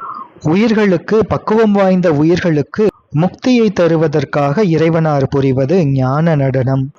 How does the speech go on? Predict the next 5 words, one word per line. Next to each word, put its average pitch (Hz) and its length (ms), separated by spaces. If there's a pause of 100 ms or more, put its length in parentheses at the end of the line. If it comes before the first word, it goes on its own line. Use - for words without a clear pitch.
(180)
அது 170 320
எவ்வாறு 196 580
என்று 160 320 (220)
அடுத்த 175 460
செய்யுள், 156 440